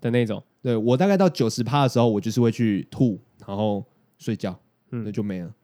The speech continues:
Speaker 1: 哦。
Speaker 2: 然后我的，对我来讲最好玩的时候，可能是五十趴至七十趴，
Speaker 1: 嗯。
Speaker 2: 我觉得可以一直跟朋友聊天。啊，好像有不小心聊了一些心里话吧，就这样。
Speaker 1: 嗯。
Speaker 2: 然后也没有做一些，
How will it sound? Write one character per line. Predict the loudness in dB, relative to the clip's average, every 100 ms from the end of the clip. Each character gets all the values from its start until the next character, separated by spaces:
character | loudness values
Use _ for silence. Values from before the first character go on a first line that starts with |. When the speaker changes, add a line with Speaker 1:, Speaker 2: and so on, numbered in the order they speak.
| _
Speaker 1:
哦。 | -14 -10 -10 -12 -8
Speaker 2:
然 | 0
后 | 2 2
我 | 0 -2 -2
的， | -2 -2
对 | 2 4
我 | 4
来 |
讲 | 0 -2
最 | 0
好 | 0 -2
玩 | -6 -6
的 | -6
时 | -6 -4
候， | -4
可 | -4
能 | -8 -6
是 | -8
五 | -8
十 | -12 -12
趴 | -6 -6
至 | -4 -8
七 | -6 -6
十 | -6
趴， | -8 -10 -10 _ -16
Speaker 1:
嗯。 | -6
Speaker 2:
我 | 0
觉 | 2
得 | 2
可 | 2
以 |
一 | -2
直 | -4
跟 | -4 -2
朋 | -4
友 | -6
聊 | -8
天。 | -8 -10 -10 _ _ _ -4
啊， | 0
好 | 2 2
像 | 2 2 4
有 | 4 2 -2 _
不 | -4 -2
小 | -2 -6
心 | -4 -2 0
聊 | 0 0
了 | 0
一 |
些 | 0
心 | -2 -4 -4
里 | -4 -6
话 | -6 -6 -8
吧， | -16 _ _ _ _
就 | -14
这 | -12
样。 | -14 _ _ -6
Speaker 1:
嗯。 | -4 -4
Speaker 2:
然 | -8
后 |
也 | -8 -6
没 | -6
有 | -6
做 | -6 -6
一 |
些， | -4 -6